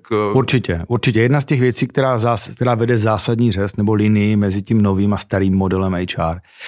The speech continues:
Speaker 2: tak to je, eh, vztah k technologiím. Jo, my tady vidíme, mm, už pár let zpátky v podstatě silné zapojení sociálních sítí. To znamená, můžeme říct stará H R, nová H R, určitým způsobem se k těm technologiím vztahují. A to nemusí být jenom sociální sítě, to můžou být samozřejmě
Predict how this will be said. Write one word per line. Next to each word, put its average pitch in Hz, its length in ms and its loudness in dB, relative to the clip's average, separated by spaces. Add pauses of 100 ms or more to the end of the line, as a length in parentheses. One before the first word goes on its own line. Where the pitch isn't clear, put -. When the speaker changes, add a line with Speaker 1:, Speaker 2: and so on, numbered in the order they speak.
(140)
Speaker 2:
tak - 200 -4
to 110 180 0
je, 101 360 0 (160)
eh, 95 240 0
vztah - 220 -4
k - 80 -14
technologiím. 85 720 -4 (260)
Jo, 98 140 2
my 113 100 2
tady 123 200 0
vidíme, 110 560 0 (100)
mm, 92 260 -4 (400)
už - 120 -4
pár 90 300 -2
let 101 140 0
zpátky - 480 -4
v - 80 -8
podstatě 104 420 -4
silné 98 380 0
zapojení 104 440 0
sociálních 101 560 0
sítí. 98 400 -2 (320)
To 104 100 -2
znamená, 110 300 2
můžeme 104 380 2
říct 104 160 -2
stará 107 420 0
H 107 340 0
R, 104 80 0
nová 104 360 0
H 98 320 -2
R, 95 80 -4 (240)
určitým 127 440 2
způsobem 104 460 -2
se - 140 -4
k - 40 -20
těm 101 140 0
technologiím 101 600 0
vztahují. 90 420 -2
A 87 40 -4
to 143 100 0
nemusí 147 340 0
být 113 140 -2
jenom 107 140 0
sociální 101 540 0
sítě, 95 280 -4
to 101 100 -2
můžou 98 260 0
být 92 120 -2
samozřejmě 95 440 0